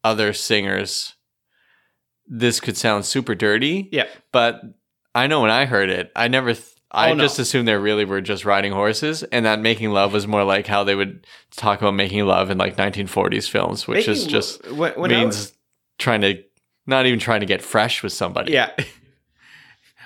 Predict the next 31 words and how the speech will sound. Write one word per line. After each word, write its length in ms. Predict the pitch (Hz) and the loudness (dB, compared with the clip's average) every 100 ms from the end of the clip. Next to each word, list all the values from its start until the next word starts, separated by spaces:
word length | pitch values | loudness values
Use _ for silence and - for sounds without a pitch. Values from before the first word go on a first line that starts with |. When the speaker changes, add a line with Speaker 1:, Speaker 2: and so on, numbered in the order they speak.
| - | -2
Speaker 2:
I, 180 | 147 156 | 0 0
I 180 | 160 190 | 2 0
thought, 440 | 196 226 185 - _ | 2 0 0 -4 _
you 220 | - 156 131 | -10 -4 -2
know, 140 | 117 | -2
growing 420 | 120 127 123 107 | 0 0 0 0
up 240 | 107 107 110 | -2 -2 -4
and, 320 | 101 101 98 _ _ _ _ _ _ _ _ _ - | -6 -8 -14 _ _ _ _ _ _ _ _ _ -8
and 200 | 117 104 | -6 -4
being 280 | 110 107 104 | -4 -4 -2
young 200 | 107 117 | -4 -2
and 100 | 113 | -4
everything, 500 | 101 107 107 104 - | -4 -4 -8 -8 -6
I, 200 | 113 - - - _ - | -4 -4 -10 -20 _ -6
the 160 | 123 | -4
term 240 | 120 151 139 | 2 2 4
making 360 | 135 131 117 | 4 2 0
love, 240 | 120 113 107 | 2 2 2
uh, 300 | 101 127 123 | 2 2 2
of 180 | 127 - | 0 2
course 240 | 143 127 | 2 4
I 60 | 113 | 2
would 180 | 107 110 | 2 2
giggle 320 | 156 139 107 | 4 4 2
when 160 | 101 | 0
I, 140 | 98 95 | -2 -4
when 240 | 113 101 | -4 -4
I 100 | 101 | -4
would 140 | 98 - | -8 -14
hear 360 | - 170 135 | -10 -2 -2
it. 120 | 98 | -2